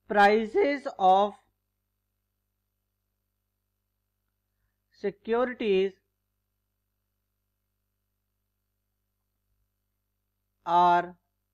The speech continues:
fixed by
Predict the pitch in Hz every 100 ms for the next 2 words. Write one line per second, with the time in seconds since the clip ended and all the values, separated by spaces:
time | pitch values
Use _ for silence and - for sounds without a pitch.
0 | _ _ _ _ _ _ _ _ _ _
1 | _ _ _ _ _ _ _ _ _ 262
2 | 277 - - _ _ _ _ _ _ _
3 | _ _ _ _ _ _ _ _ _ _
4 | _ _ _ _ _ _ _ _ _ _
5 | _ 170 156 185